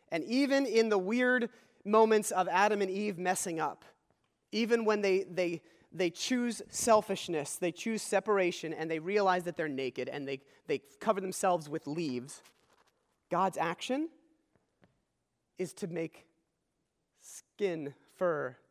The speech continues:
clothing for them. That's God's response.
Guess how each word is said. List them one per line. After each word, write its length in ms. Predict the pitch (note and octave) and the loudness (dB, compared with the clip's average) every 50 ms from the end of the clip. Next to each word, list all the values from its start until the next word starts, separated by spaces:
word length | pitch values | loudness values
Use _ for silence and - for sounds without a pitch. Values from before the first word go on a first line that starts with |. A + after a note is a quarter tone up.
| _ _ _ _ _ _ | _ _ _ _ _ _
clothing 340 | - - F3+ E3 C3 B2 A#2+ | -10 -6 -6 -6 -6 -8 -12
for 220 | - - - - - | -14 -12 -14 -14 -14
them. 140 | - - - _ _ _ _ _ _ _ _ _ _ | -16 -20 -20 _ _ _ _ _ _ _ _ _ _
That's 260 | - F#3 G#3+ A3 - | 0 0 0 0 -2
God's 280 | - B3+ A3+ A3 G#3 F#3+ | -4 -2 -2 -2 -2 -4
response. 640 | F#3 E3+ - - - G3+ F#3+ B2+ G2+ - - - - | -6 -10 -8 -4 -2 -2 -2 -2 -4 -8 -14 -16 -16